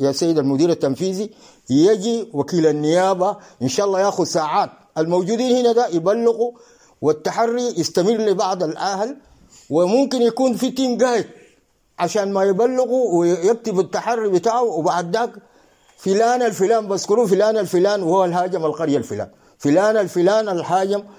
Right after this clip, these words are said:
القرية الفلان ونهبوا ما داخل القرية كلها. وبالصورة دي بكون أنينا حددنا الجاني منو، ومتطلب على الم-،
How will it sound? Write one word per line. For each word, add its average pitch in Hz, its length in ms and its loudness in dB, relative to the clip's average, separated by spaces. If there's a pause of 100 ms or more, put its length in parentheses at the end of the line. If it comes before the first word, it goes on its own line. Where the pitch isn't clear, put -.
(320)
القرية 180 400 0
الفلان 175 500 0
ونهبوا 180 640 0 (220)
ما 147 420 0
داخل 147 540 -2
القرية 156 360 0
كلها. 127 340 -4 (500)
وبالصورة 208 500 2
دي 247 120 -4
بكون 233 380 0
أنينا 220 480 0 (180)
حددنا 220 720 -2 (520)
الجاني 196 420 0
منو، 208 340 -2 (420)
ومتطلب 175 720 0
على 175 160 0
الم-، 165 480 -4